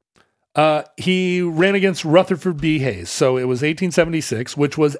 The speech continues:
after the eighteen sixty-eight lecture by John Latrobe. So he was a famous American at this point,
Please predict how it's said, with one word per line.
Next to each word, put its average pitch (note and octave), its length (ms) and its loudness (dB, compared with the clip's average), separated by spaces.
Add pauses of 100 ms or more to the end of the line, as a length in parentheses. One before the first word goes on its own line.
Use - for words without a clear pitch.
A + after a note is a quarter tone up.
(100)
after E3+ 800 0 (460)
the D#3+ 140 2
eighteen E3+ 300 0
sixty-eight D#3+ 520 0
lecture D3 320 0
by C3+ 180 2
John C#3+ 320 0
Latrobe. B2+ 460 0
So D3 140 2
he E3+ 120 0
was F#3+ 160 0
a D#3+ 60 -2
famous G3+ 680 -2 (300)
American F#3 500 0
at G#2 140 -8
this A2+ 160 -6
point, F#2+ 340 -12